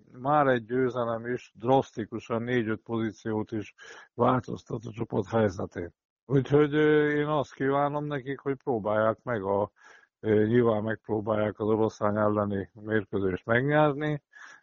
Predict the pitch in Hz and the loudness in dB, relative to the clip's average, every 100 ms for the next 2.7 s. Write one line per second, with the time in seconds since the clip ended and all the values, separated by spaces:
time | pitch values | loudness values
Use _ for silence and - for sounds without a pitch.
0 | - 120 - 123 127 131 127 127 110 - | -10 -4 2 2 4 2 4 4 4 0
1 | 113 117 107 - 110 95 92 - 101 95 | -2 -2 -2 -2 -4 -4 -6 -4 -6 -4
2 | 101 92 92 - 90 82 - | -4 -4 -6 -12 -14 -14 -20